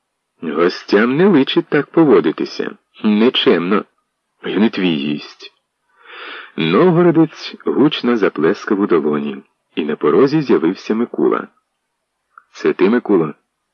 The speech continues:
Я, князю. А де отроки? Вийшли.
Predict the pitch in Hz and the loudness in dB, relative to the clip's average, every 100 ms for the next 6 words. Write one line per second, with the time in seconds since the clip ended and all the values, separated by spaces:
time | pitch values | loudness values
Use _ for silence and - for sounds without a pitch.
0 | _ - - - - - 185 214 214 _ | _ -18 -10 -8 -8 -8 -6 -6 -6 _
1 | _ _ _ - _ _ _ _ 87 95 | _ _ _ -20 _ _ _ _ 0 2
2 | 117 156 139 101 - _ - 90 90 110 | 4 4 6 4 -2 _ 2 2 2 0
3 | 107 143 143 _ _ _ - - 101 202 | 0 0 -2 _ _ _ -20 -12 -4 -4
4 | - - - | -4 -4 -6